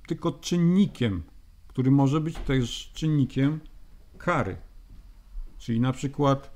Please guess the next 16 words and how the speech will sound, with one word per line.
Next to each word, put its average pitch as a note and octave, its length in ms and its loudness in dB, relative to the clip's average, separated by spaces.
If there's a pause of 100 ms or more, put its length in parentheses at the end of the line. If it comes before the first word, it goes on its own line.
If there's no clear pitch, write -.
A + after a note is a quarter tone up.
(420)
e, A2 360 -2
w G#2 100 -6
dawnych C#3+ 360 2
czasach C#3 420 -2
Bóg C#3+ 280 -2
posłużył C#3+ 480 -4
się C3 380 2
wojskami C3+ 540 2
babilońskimi B2+ 1000 2
do C3+ 540 -2
zburzenia C3 600 0
Jerozolimy C#3+ 840 2 (500)
i D3 180 -2
oni, E3+ 300 0
oblegając B2 1000 0 (580)
Jerozolimę B2+ 920 2